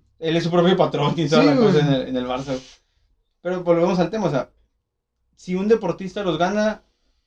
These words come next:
Speaker 1: lo justifico incluso aún más porque digo, ok, está siendo avalado por, por una institución privada, pues es,
Speaker 2: Sí, sí, sí.
Speaker 1: estás trabajando para la institución privada.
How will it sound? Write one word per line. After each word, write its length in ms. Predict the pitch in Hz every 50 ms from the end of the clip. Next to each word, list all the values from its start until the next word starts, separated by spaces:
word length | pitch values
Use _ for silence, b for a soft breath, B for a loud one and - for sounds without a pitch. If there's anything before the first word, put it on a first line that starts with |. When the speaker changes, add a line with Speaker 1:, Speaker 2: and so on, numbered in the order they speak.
| _ _ _ _ _ _ _
Speaker 1:
lo 260 | 185 170 160 151 143
justifico 480 | - 175 156 - - 143 160 175 180 190
incluso 280 | 185 175 180 180 185 185
aún 180 | 180 180 180
más 200 | 180 196 208 214
porque 240 | 214 190 170 - 151
digo, 300 | 143 135 120 113 - - _
ok, 180 | _ 143 139 147
está 460 | 135 123 120 117 123 - - 143 139
siendo 320 | 147 151 156 160 170 170 160
avalado 420 | 143 135 131 131 139 151 156 -
por, 320 | - 131 127 120 117 - _ _ _ _ _ _ _ _ _ _ _
por 160 | 143 139 135
una 180 | 135 143 151 156
institución 420 | 147 143 143 139 - - 135 131
privada, 360 | 127 151 147 139 131 120 107 -
pues 160 | _ 110 110
es, 220 | 123 120 - - -
Speaker 2:
Sí, 120 | 202 285
sí, 220 | 294 294 294 294 302
sí. 40 | 302
Speaker 1:
estás 200 | 269 - 139 -
trabajando 420 | 180 175 160 143 139 139 151 151
para 100 | 147 143
la 60 | 131 123
institución 320 | 110 - - 139 135 131
privada. 340 | 143 139 131 120 117 -